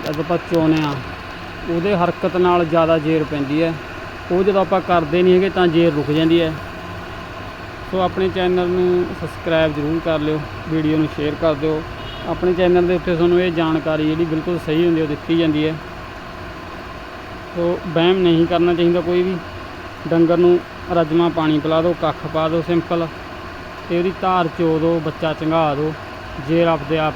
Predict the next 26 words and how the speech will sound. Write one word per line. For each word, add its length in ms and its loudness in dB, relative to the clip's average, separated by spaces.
ਪੈ 140 -2
ਜੂਗੀ 200 -4
ਖੜ੍ਹੇ 180 -2
ਖੜ੍ਹੇ 240 -4
ਦੀ। 200 -2
ਤੁਸੀਂ 200 -2
ਦੇਖਦੇ 320 2
ਹੋ 60 2
ਆਪਣੇ 220 0
ਦੋ, 300 2
ਜੋ 120 2
ਵੀ 100 2
ਡੰਗਰ 280 2
ਸੂੰਦਾ 300 0
ਹੈ, 80 0
ਚਾਹੇ 220 -2
ਬੈਠੇ 420 -2
ਨਾ 240 0
ਬੈਠੇ, 380 -2
ਉਹਦੀ 140 -2
ਜੇਰ 220 2
ਆਪਦੇ 320 0
ਆਪ 200 -2
ਪੈ 140 -6
ਜਾਂਦੀ 300 -6
ਹੈ। 60 -8